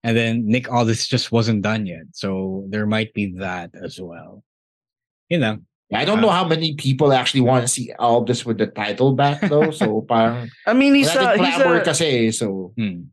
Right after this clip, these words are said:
Speaker 2: No,
Speaker 3: he's
Speaker 2: I
Speaker 3: a
Speaker 2: get it. He's
Speaker 3: P N A
Speaker 2: a
Speaker 3: ano
Speaker 2: former
Speaker 3: eh.
Speaker 2: champion, di ba? And
Speaker 3: Yeah.
Speaker 2: he's, like, the national treasure and all that.
Speaker 1: <laughs>
Speaker 2: Pero at the same time, he's also wrestling all these indie dates. He is the current Heart Dungeon Wrestling Champion, if you guys don't know.
Speaker 1: Mm,
Speaker 2: So he's,
Speaker 1: yeah.
Speaker 2: he's doing that on the, on the side. So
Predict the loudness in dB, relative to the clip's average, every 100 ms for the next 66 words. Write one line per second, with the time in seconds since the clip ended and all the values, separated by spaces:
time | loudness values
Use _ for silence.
0 | -2 -2 -2 -2 0 2 2 2 2 2
1 | 4 2 0 0 0 2 2 2 0 0
2 | 0 -2 0 0 0 0 0 0 0 0
3 | -4 -8 -12 _ _ _ 0 2 2 2
4 | -2 -4 0 4 6 6 4 2 0 -2
5 | -2 -4 -4 -4 -6 -8 _ _ _ 0
6 | 4 4 4 4 4 0 0 2 4 2
7 | 0 -4 -2 0 0 0 -2 -2 0 0
8 | 2 4 2 -2 _ -2 0 0 0 0
9 | 2 0 2 4 2 2 0 0 -2 -2
10 | 0 -2 -2 -8 -2 0 0 -2 0 -2
11 | -2 0 2 4 2 2 0 2 4 4
12 | 4 2 0 -2 -6 -6 -6 -6 -6 -6
13 | -4 -2 -2 -4 -4 0 2 2